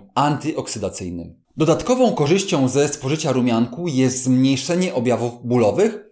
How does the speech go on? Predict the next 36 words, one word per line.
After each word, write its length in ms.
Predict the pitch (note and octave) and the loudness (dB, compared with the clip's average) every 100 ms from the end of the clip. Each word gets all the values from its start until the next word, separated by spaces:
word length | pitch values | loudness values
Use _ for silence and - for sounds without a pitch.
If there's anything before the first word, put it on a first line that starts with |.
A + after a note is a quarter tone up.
| _ - | _ -16
w 80 | - | 0
tym 340 | A3+ A3+ A3+ | 2 2 -2
bólu 420 | A2 A2+ G#2+ A2+ - | -4 -2 -2 -4 -10
stawów, 500 | - B2 G2+ F2 - - - C3+ | -4 -2 -2 -6 -12 -20 -8 -2
a 100 | F#3 | 0
więc 200 | F3+ - | 0 0
sprawdzi 440 | - E3 D3 C3 | 0 0 0 -2
się 120 | D3 | -2
on 100 | A#2 | -2
także 420 | A2+ G#2 F#2+ G#2 - | -2 -4 -4 -8 -8
świetnie 580 | - - A#2 A2+ A2 - | -8 -4 -4 -4 -8 -8
w 60 | |
przypadku, 500 | - G#2 G#2 G2+ - | -14 -6 -4 -4 -8
gdy 280 | F#2+ F#2 F#2+ | -10 -10 -10
różne 400 | - C#3+ E3+ D3+ | -2 0 2 0
objawy 360 | B2+ A#2+ A2 A2+ | -2 -2 -2 -4
bólowe 560 | G2+ G#2+ G2+ G2+ G2+ _ _ | -2 -2 0 -4 -6 _ _
utrudniają 580 | G#3+ F#3+ C#3+ A2 G#2 G2+ | -4 0 0 0 -2 -4
Ci 120 | - | -4
zaśnięcie. 580 | A2 B2 A#2 F#2+ - - - | -4 -2 -4 -6 -10 -18 -2
Rumianek 420 | D#3 G3 C4 B3+ | 2 4 4 2
najlepiej 560 | D3+ C3 C3 D#3+ E3 B2+ | 2 4 4 2 2 2
jest 240 | C3 - | 2 0
zaparzyć 420 | C3 A#2+ B2 A#2 A#2 | -2 -2 -2 -2 -4
w 80 | |
oddzielnym 480 | B2+ - D3+ C3 C3 | -6 -2 0 2 2
naczyniu 500 | C3+ D3 G3 B3 A#3+ - _ - | 0 -2 0 0 -2 -12 _ -4
i 120 | G3+ | 2
dodać 280 | G3 F#3 C3 | 4 4 2
go 100 | C#3 | 0
do 120 | A#2+ | 2
mikstury, 600 | A2+ - D#3 D3 C3+ - | 0 -4 -2 0 -2 -4
gdy 260 | A2 C#3 D#3+ | -4 -2 -2
trochę 380 | C3 G#2+ A#2 | -2 -2 -2
się 360 | G#2 F#2+ G2 - | -6 -8 -8 -6
ochłodzi. 500 | D3 C3 F#2+ F#2+ | -4 0 -2 -2